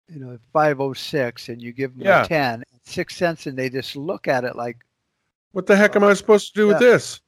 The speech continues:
Speaker 1: A-, and, and, you know, now the cash registers, they can type in, you know, twenty dollars, six cents, and it'll tell 'em,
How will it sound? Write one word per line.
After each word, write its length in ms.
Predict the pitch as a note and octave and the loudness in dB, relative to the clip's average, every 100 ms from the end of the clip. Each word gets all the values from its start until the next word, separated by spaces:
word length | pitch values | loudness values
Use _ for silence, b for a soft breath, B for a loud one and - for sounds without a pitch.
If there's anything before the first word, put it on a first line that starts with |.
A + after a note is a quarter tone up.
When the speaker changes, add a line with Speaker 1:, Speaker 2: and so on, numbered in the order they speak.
| _ _ | _ _
Speaker 1:
A-, 180 | D3+ - | -12 -8
and, 220 | D3+ C#3+ | -8 -8
and, 260 | - D3 D3+ | -8 -12 -10
you 100 | D3 | -4
know, 140 | C#3+ - _ - | -4 -4 _ -4
now 280 | D#3 F#3 F#3 | 2 4 2
the 200 | C#3+ C3 | -2 -6
cash 380 | - C#3+ C3+ C#3 | -4 -4 -4 -8
registers, 580 | B2 B2+ B2+ - A#2+ | -8 -8 -12 -12 -12
they 120 | B2+ B2 | -10 -10
can 180 | B2 | -12
type 340 | A#2 B2+ A#2 A#2+ | -10 -6 -6 -6
in, 240 | C3+ A#2 A#2+ _ _ | -8 -8 _ _ _
you 100 | B2+ | -14
know, 100 | A#2 A#2 | -14 -10
twenty 300 | D3+ D3 C#3+ | -8 -6 -4
dollars, 420 | B2+ B2 A#2+ A#2 | -2 -2 -4 -8
six 340 | - B2+ - | -10 -12 -10
cents, 380 | - C3 A#2 A#2 | -4 -4 -4 -10
and 120 | A#2+ A#2+ | -14 -12
it'll 180 | A#2 | -12
tell 220 | A#2 B2+ | -8 -8
'em, 100 | A#2 | -8